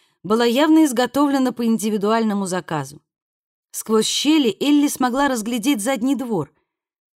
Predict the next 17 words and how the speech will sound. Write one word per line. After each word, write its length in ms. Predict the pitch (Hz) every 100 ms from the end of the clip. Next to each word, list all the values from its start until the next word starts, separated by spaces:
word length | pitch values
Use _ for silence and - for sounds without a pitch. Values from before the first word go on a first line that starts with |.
| -
По 100 | 240
поверхности 680 | 269 269 269 - 247 -
бассейна 540 | 233 240 233 294 277 240
еще 300 | 233 - 240
шла 360 | - 247 233
рябь 220 | 226 226 220
от 120 | 214
покинувшего 680 | 220 220 233 214 170 214 208
его 260 | 214 220
пловца, 640 | 214 226 233 - - 170 - _ _ _ -
загорелого 800 | 202 233 240 240 247 208 196 202
дылды, 520 | 180 320 320 262 240 _ _ _ 202
на 180 | 254
вид 200 | 320 359
не 100 | 277
старше 400 | 277 - 269 -
шестнадцати. 840 | 220 233 - 254 202 - 143 -